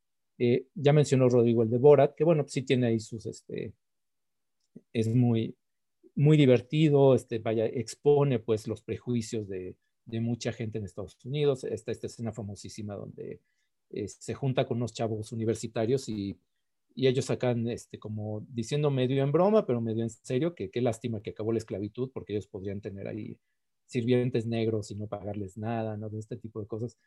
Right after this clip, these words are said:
Entonces, no sabes hasta qué, hasta qué punto lo dicen de relajo y qué tanto están de verdad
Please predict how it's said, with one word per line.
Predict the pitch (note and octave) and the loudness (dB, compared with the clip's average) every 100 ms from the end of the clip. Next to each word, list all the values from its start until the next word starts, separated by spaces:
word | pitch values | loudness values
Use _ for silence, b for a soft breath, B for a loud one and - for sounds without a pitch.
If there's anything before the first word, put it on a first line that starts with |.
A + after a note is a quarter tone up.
| _ _ _ | _ _ _
Entonces, | B2+ C3 | -4 -2
no | C#3+ | 0
sabes | F3+ E3+ | 0 0
hasta | - A2 | -4 -2
qué, | C#3 C#3 | -2 -2
hasta | B2 - A2+ | -10 -8 -6
qué | B2+ | -2
punto | D#3 C#3 | 0 2
lo | |
dicen | C3+ D#3+ | 0 -2
de | A2+ | -2
relajo | - G2+ A2 - | -2 -2 -2 -2
y | D#3+ | -6
qué | - | -6
tanto | - A2+ C3 | -8 -6 -8
están | G2+ G2+ | -8 -8
de | A2+ | -6
verdad | G2+ F#2+ A2 | -6 -6 -8